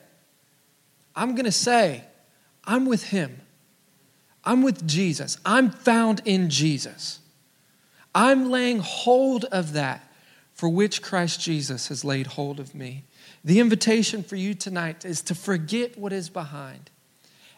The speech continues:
and lean in and to strive. Set your eyes on the prize and lean in, to run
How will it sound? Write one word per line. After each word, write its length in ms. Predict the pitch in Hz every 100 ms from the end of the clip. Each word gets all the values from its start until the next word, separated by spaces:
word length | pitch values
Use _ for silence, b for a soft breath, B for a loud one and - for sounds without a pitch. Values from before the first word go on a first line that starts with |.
| -
and 360 | 151 156 165
lean 300 | 190 202 202
in 260 | 208 160 139
and 200 | 156 147
to 100 | 160
strive. 640 | - - - 190 156 143 131
Set 300 | - 180 190
your 180 | 170 180
eyes 380 | 190 196 180
on 40 | 196
the 60 |
prize 420 | 175 175 160 156 160
and 200 | 151 170
lean 180 | 196
in, 160 | 190 143
to 160 | - 175
run 540 | 170 196 226 254